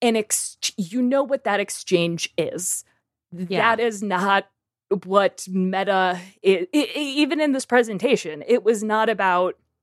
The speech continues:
Speaker 1: "Here, here's how we are going to make money." And o-, obviously, they're not going to say that, but it was very clear, like, "Hey, everybody, yeah, this is gonna be open to everyone," meaning it's gonna be open to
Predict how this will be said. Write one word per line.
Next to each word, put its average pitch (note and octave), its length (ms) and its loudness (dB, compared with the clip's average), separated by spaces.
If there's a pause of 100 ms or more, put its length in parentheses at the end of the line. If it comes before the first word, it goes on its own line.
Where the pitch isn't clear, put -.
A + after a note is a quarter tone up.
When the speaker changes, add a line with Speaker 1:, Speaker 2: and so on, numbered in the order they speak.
(680)
Speaker 1:
"Here, B3+ 220 4
here's C4+ 380 0
how A#3 140 0
we B3 160 4
are G#3 260 2
going G#3+ 300 0
to G#3+ 100 0
make G#3 240 0
money." G#3+ 440 2
And A3+ 140 0
o-, A#3+ 180 4
obviously, F#3+ 680 0
they're F3 280 0 (420)
not - 260 -4
going F3+ 220 -2
to E3+ 120 -12
say F#3 240 0
that, D3+ 320 0
but G#3 160 2
it G#3 120 6
was G3+ 180 -2
very A#3 280 2
clear, G#3+ 600 0
like, F3+ 340 0 (400)
"Hey, F4+ 220 2
everybody, G3+ 640 0
yeah, C#4 220 2
this C4 220 -2
is D4 120 -4
gonna A#3 220 4
be F#3+ 180 -8 (100)
open C4 420 2
to - 220 -2
everyone," G3 720 0 (580)
meaning A#3+ 640 2 (800)
it's F#3+ 280 -4
gonna C4+ 220 2
be B3+ 160 -4
open B3 340 2
to A#3+ 100 0